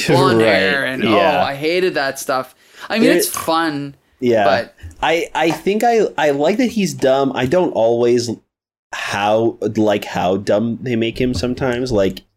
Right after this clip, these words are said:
Speaker 1: like, he knows a, like, a wide vocabulary, but he can't say somebody's name when they tell him.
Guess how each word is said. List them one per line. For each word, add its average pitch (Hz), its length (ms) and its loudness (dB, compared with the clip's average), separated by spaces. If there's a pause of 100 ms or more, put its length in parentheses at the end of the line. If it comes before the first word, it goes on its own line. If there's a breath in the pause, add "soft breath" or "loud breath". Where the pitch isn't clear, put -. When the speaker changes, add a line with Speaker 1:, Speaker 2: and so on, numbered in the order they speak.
(1200)
Speaker 1:
like, 107 180 0
he 120 160 0
knows 120 560 2 (140)
a, 101 180 -2 (300)
like, 107 340 0
a 104 100 2
wide 98 540 0
vocabulary, 101 760 0
but 95 120 -6
he - 100 -18
can't 104 600 -6
say 98 320 -2
somebody's 98 480 -2
name 92 280 -2
when 127 100 0
they 123 120 0
tell 120 220 -2
him. 151 260 -4